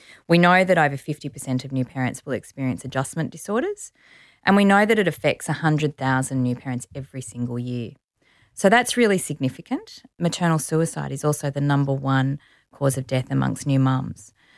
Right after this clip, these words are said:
So we are very driven to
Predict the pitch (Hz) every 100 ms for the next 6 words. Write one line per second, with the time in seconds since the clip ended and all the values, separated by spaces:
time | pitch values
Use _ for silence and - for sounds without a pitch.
0 | _ _ _ _ _ - 233 247 233 208
1 | 196 170 160 156 151 156 147 139 - _
2 | - - 156 147 143 135